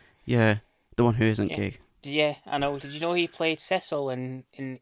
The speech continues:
Speaker 2: he was played, um, Sideshow Bob's brother in Simpsons?
Speaker 1: Did he?
Speaker 2: Yes, who was also Kelsey
Speaker 1: Do you
Speaker 2: Grammer.
Speaker 1: like The Simpsons?
Speaker 2: I do.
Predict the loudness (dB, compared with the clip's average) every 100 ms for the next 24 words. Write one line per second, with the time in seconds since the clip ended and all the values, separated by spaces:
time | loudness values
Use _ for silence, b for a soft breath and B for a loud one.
0 | _ -14 -10 -10 -4 -4 -4 -4 -4 -2
1 | -6 -12 B B B B B _ -20 -4
2 | -4 -2 -6 -4 -6 -10 -2 2 4 2
3 | 0 -2 -8 -10 _ -14 -12 -12 -16 -16
4 | _ _ _ _ _ _ _ _ _ _
5 | _ _ _ _ -2 2 2 2 0 -6
6 | 0 2 2 -4 -14 -10 -6 -6 0 -2
7 | -2 -10 -6 -8 -6 0 4 6 4 0
8 | 0 -2 -2 -6 -6 -8 -10 -12 -8